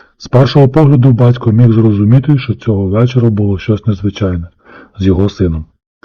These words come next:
але не міг цього помітити. Він виглядав так само,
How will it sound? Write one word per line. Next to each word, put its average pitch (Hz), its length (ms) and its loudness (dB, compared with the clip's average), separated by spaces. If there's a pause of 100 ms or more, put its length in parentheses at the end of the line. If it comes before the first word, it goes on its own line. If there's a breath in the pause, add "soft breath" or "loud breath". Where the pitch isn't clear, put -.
(180)
але 101 240 0
не 107 80 2
міг 127 180 4
цього 110 240 0
помітити. 107 520 0 (840)
Він 139 220 4
виглядав 147 580 4
так 135 180 -6
само, 110 460 2